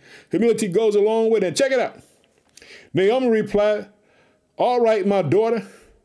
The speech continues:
go ahead." So Ruth went out to gather grains behind the harvester.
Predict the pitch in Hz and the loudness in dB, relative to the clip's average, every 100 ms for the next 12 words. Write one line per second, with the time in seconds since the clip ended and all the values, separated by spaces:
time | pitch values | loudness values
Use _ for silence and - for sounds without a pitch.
0 | _ - 247 262 214 240 - - _ _ | _ 0 2 2 0 -2 -4 -10 _ _
1 | _ - 208 190 175 277 - 226 208 226 | _ -4 -2 0 0 0 -2 -2 -2 -2
2 | 233 _ 170 147 220 233 202 233 214 - | -6 _ -4 -2 -2 -2 -2 -2 -4 -10
3 | - - _ _ - 165 208 240 240 214 | -16 -18 _ _ -4 -2 -2 -2 -2 -2
4 | - 208 170 - - | -2 -2 -4 -6 -10